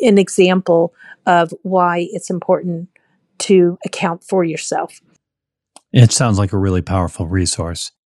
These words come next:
Speaker 2: Lisa, it's been a real pleasure talking to you today. Are there any other resources that you want to recommend for military personnel and their families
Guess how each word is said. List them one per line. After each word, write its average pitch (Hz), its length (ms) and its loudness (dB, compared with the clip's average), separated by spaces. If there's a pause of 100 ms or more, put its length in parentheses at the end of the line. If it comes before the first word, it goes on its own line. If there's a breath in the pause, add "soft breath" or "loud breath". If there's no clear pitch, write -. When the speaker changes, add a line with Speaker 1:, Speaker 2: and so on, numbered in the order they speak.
Speaker 2:
Lisa, 175 280 4
it's 127 80 0
been 147 180 0
a 127 80 2
real 127 180 0
pleasure 107 440 -2
talking 101 500 -2
to - 160 -8
you 90 260 -2
today. 90 440 0 (280 soft breath)
Are 131 120 2
there 151 180 4
any 214 180 6
other 147 180 2
resources 117 840 0
that 110 120 -4
you 113 140 -2
want 107 140 2
to 104 40 0
recommend 104 640 0
for 98 180 -10
military 98 560 -4
personnel 98 680 -2 (320)
and 104 160 6
their 95 120 2
families 95 600 -2